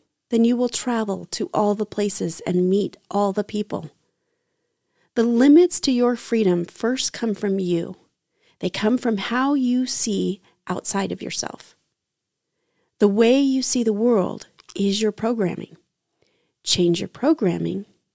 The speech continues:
and you change your world. You change your world and you change how others experience life. Now that, my friend, is real power. It's power that gives freedom to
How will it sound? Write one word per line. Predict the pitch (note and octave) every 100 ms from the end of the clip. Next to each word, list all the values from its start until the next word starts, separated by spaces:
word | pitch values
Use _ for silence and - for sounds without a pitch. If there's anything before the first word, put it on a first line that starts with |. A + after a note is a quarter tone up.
| _
and | G3 F#3
you |
change | F#3 - D#3+ D#3+
your | E3
world. | G#3+ A#3 - - - _ _ _ _ _ _ _ _ _ _ _
You | A3
change | G3 G#3 E3
your | E3+
world | G3 C4+ B3+ - - - _ _ _ -
and | G#3
you | G3+
change | - G3 F3+ -
how | - -
others | G3+ F3+ E3+ -
experience | - - F#3+ E3 F3 -
life. | - F#3+ - E3 - _ _ _ _ _ _ _
Now | F3
that, | E3 F#3 C4+ C4+ - _ F3+
my | E3
friend, | - E3+ E3 - - _ _ _
is | F3 F3
real | F#3 E3
power. | - - - - _ _ _ _ _ _ _
It's | G3+ - -
power | - C4 B3+ F3+ E3+
that | E3+ -
gives | A#3 B3+ B3 -
freedom | - E3+ E3+ F3 - _ _
to | - F3+